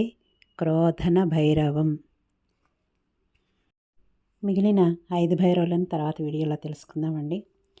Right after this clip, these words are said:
అందరూ కూడా ఈ శ్లోకాలు చదువుకొని భైరవుని తలుచుకొని భైరవుని అనుగ్రహాలు అందరి మీద ఉండాలని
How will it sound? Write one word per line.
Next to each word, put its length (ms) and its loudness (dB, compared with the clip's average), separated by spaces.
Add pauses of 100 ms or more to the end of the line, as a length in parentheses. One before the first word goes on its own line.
(420)
అందరూ 340 -2
కూడా 120 -4
ఈ 120 -4
శ్లోకాలు 420 -10
చదువుకొని 460 -8 (180)
భైరవుని 520 -4 (100)
తలుచుకొని 440 -14 (640)
భైరవుని 480 -4
అనుగ్రహాలు 440 -8
అందరి 340 -10
మీద 120 -8
ఉండాలని 540 -10